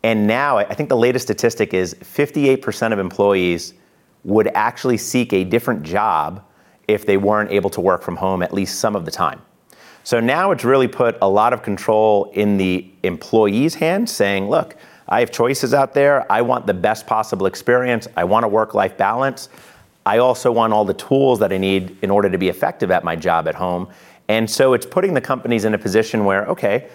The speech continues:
we want to embrace this. How do we give the best experience to attract and retain our top talent, but also ensure that we're meeting our, you know,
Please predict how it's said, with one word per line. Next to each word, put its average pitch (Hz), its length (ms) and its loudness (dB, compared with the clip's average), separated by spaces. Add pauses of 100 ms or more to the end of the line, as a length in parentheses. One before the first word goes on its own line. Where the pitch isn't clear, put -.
(380)
we 107 160 2
want 131 300 0
to 143 140 0
embrace 107 440 0
this. 87 480 -2 (420)
How 131 280 -4
do 147 60 0
we 139 120 -2
give 120 200 0
the 110 80 0
best 107 280 -2
experience 98 540 0
to 98 100 -2
attract 92 400 -4
and 85 80 -8
retain 90 320 -4
our 82 80 0
top 80 280 -4
talent, 117 680 -2 (400)
but - 260 -2
also 120 480 2
ensure 101 500 2
that 90 360 -2 (240)
we're 110 220 2
meeting 98 360 0
our, 87 340 2 (640)
you 101 80 -2
know, 80 220 -2